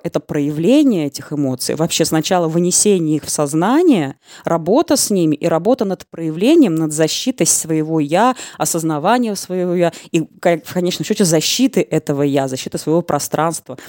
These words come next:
выявления его. И что тогда скажут в этой ситуации вот те люди, да, которые составляют атласы? Что такое вот поднятый загривок? Как-то звучит, на самом деле, не очень хорошо. Думаю, как бы это лучше сформулировать. Ну, суть, я думаю, вы понимаете.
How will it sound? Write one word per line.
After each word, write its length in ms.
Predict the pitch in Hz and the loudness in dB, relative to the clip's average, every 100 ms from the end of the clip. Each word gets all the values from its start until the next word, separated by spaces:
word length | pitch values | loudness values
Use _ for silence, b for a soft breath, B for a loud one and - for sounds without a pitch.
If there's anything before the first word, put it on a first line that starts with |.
| B B | B B
выявления 720 | 151 156 156 151 185 180 165 | 2 2 2 2 2 2 2
его. 340 | 147 143 131 _ _ _ _ _ _ | 2 0 -2 _ _ _ _ _ _
И 60 | 180 | -18
что 180 | - 226 | -4 -2
тогда 360 | 220 190 208 196 | -2 -2 -2 -2
скажут 480 | - 214 190 170 | -6 -12 -14 -6
в 40 | 170 | -4
этой 180 | 175 160 | -4 -4
ситуации 600 | - - 180 180 - 160 | -8 -8 -6 -6 -6 -8
вот 180 | 156 - | -8 -8
те 160 | 170 | -6
люди, 280 | 170 339 254 | -2 0 2
да, 160 | 170 226 | 2 2
которые 380 | 165 160 185 | 0 0 0
составляют 560 | 180 151 143 143 156 151 | -2 -6 -4 -2 -2 -2
атласы? 580 | - 139 - 110 - - - - _ - - | -8 -8 -8 -8 -6 -8 -12 -20 _ -20 -12
Что 280 | - - 156 | -6 -4 -2
такое 240 | 147 143 143 | -2 0 0
вот 140 | 135 | 0
поднятый 600 | - 170 151 147 - 131 139 | -2 -2 0 -2 -2 -4 -2
загривок? 600 | 143 147 262 247 147 - - | -2 0 0 0 -4 -12 -20
Как-то 200 | - 180 | -10 -6
звучит, 280 | 208 254 | -4 -2
на 60 | 185 | 0
самом 160 | - 160 | 0 2
деле, 120 | 175 | 2
не 60 | 185 | 2
очень 140 | - | 0
хорошо. 400 | - 185 - 359 - B B B B - | -4 -2 0 0 -2 B B B B 0
Думаю, 240 | 160 147 | 2 2
как 200 | 170 170 | 0 -4
бы 80 | 147 | -4
это 120 | - | -2
лучше 440 | 151 147 - 131 127 B B | -2 0 -2 -2 -6 B B
сформулировать. 760 | - 151 170 190 139 117 - - | -2 2 4 4 2 -2 -10 -8
Ну, 160 | 208 - | -6 -2
суть, 220 | - 247 | -2 0
я 60 | 196 | 2
думаю, 240 | 190 196 | 2 2
вы 60 | 196 | 2
понимаете. 720 | 214 208 262 415 330 - 160 | 2 4 4 2 2 0 -2